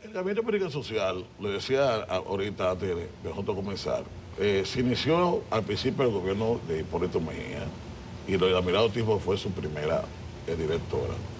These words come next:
Después tuvimos nosotros, eh, posteriormente tuvo el doctor Rafael Alburquerque, tuvo la doctora Margarita Cedeño y hemos vuelto nosotros.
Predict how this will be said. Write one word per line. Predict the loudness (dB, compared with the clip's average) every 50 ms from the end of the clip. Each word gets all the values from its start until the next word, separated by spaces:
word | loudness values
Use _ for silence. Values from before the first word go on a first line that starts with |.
| -8 -8 -6 -6 -8 -8 -10 -10 -10 -10 -4 0
Después | 0 2 4 2 2
tuvimos | 4 4 4 4 4 4
nosotros, | 4 4 6 6 4 4 4 2 0 -2 -2 -4 -8 -12 -16 -18 -18 -16 -16 -16 -16 -16 -12 -6
eh, | -4 -2 -2 -2 -2
posteriormente | -4 -4 -4 0 0 2 2 2 0 0
tuvo | 2 4 4 4
el | 4
doctor | 4 2 4 2
Rafael | 2 4 4 4 4
Alburquerque, | 4 2 2 2 2 2 2 2 2 0 -2 -2 -2 -4 -6
tuvo | -6 -2 0 2 2 2 2 0
la | -2 -4 -6 -6 -4
doctora | -4 -2 0 0 0 2
Margarita | 2 2 2 2 0 0 0
Cedeño | 2 4 4 6 4 4 2 0 -2
y | -2
hemos | -2 0 0
vuelto | 0 0 0 0 -2
nosotros. | -2 2 2 2 2 2 -2